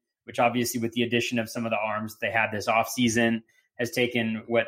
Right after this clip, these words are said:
people are presuming is a big jump forward, about five war. Um,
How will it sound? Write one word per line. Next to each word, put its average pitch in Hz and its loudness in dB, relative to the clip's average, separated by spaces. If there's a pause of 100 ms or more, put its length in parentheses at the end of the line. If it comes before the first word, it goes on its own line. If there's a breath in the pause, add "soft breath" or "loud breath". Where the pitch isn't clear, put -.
(200)
people 123 0
are 113 2
presuming 117 2
is 110 0
a 113 2
big 113 0
jump 107 0
forward, 117 4
about 101 0
five 113 4
war. 110 2 (460 soft breath)
Um, 117 2